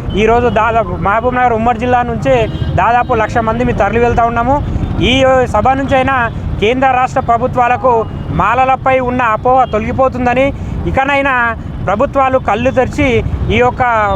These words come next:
వర్గీకరణను ఉపసంహరించుకోవాలని చెప్పి మేము మాలల వ్యతిరేక పోరాట సమితి తరఫున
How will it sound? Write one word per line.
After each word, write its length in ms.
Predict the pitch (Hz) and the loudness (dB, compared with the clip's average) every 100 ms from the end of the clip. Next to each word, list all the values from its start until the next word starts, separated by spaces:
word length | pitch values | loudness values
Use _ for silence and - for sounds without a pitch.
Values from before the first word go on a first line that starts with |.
| 190 | 0
వర్గీకరణను 560 | 208 269 269 262 262 226 214 | 0 0 0 0 2 2 2
ఉపసంహరించుకోవాలని 960 | 240 233 254 247 240 - 240 233 226 | 0 0 0 0 -2 0 2 2 0
చెప్పి 240 | 226 262 247 214 - - - 190 | 0 2 2 0 -2 -2 -2 -2
మేము 420 | 233 233 220 208 | 0 2 2 2
మాలల 360 | 202 220 247 | 0 0 0
వ్యతిరేక 340 | 240 233 240 233 | 0 0 0 0
పోరాట 300 | 220 226 233 | 0 2 2
సమితి 260 | 233 220 | -2 0
తరఫున 360 | 226 214 247 226 | 0 0 0 0